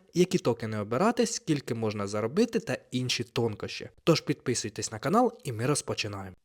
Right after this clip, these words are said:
Так як O K X Alpha тільки запустилась, я кожному раджу брати у ній участь, тому що коли запускалась Binance Alpha, то на старті можна було легко заробляти декілька тисяч доларів на аккаунт.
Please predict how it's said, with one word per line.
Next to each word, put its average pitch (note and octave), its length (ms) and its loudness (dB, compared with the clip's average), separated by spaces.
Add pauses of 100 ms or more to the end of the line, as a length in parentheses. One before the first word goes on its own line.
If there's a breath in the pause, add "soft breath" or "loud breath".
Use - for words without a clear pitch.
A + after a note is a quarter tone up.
Так C#3+ 200 2
як - 220 0
O D3+ 200 4
K - 0 -
X - 360 0
Alpha B2 340 2
тільки B2 320 -2
запустилась, F#3+ 720 2
я A#2+ 100 -2
кожному D3+ 520 2
раджу C3 300 0
брати G#2+ 340 -4
у G#2 80 -4
ній A#2 260 -6
участь, - 520 -2
тому D3 220 4
що B2 180 2
коли C#3 240 4
запускалась A2+ 580 0
Binance G#2+ 380 -4
Alpha, G#3+ 420 4
то C3+ 80 0
на A2+ 120 -4
старті D3 420 0
можна B2 300 -2
було G#2+ 240 -2
легко D3+ 340 0
заробляти A2 540 -2
декілька A2+ 520 -4
тисяч G2 400 -6
доларів C3+ 440 2
на A#2+ 200 -2
аккаунт. F#2+ 520 -6